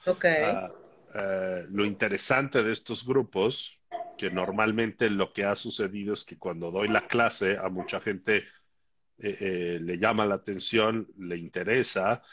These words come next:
Speaker 2: y, y, y, bueno, pues nos quedamos como este grupo de crecimiento y entonces nos quedamos un par de años a veces, este, interpretando sueños.
Speaker 1: Ujú.
Speaker 2: Entonces es muy enriquecedor porque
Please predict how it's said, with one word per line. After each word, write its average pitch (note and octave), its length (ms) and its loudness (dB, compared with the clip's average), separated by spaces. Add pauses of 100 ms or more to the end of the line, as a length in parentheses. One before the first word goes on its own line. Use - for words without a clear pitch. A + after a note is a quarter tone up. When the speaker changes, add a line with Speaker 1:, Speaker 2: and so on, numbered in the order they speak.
(320)
Speaker 2:
y, F#2+ 140 -4
y, E2+ 880 -8
y, F#2+ 40 -8
bueno, F2+ 280 0
pues E2+ 200 -10
nos F2 220 -4
quedamos G2 440 0
como F#2+ 180 -6
este F#2+ 220 -4
grupo G2 380 -4
de - 60 -10
crecimiento G#2 880 -2 (280)
y F#2+ 80 -6
entonces F#2 540 -4
nos F2 160 -4
quedamos F#2 420 -2
un G2 120 -6
par F#2 200 0
de F#2+ 140 2
años F#2+ 380 -4
a F2+ 60 -6
veces, F#2 400 -6
este, E2+ 300 -8
interpretando F2 720 -8
sueños. B2 560 -2
Speaker 1:
Ujú. - 20 -10
Speaker 2:
Entonces C#3 540 0
es - 40 -20 (400)
muy C3 260 2
enriquecedor A#2 880 2
porque G#2 400 2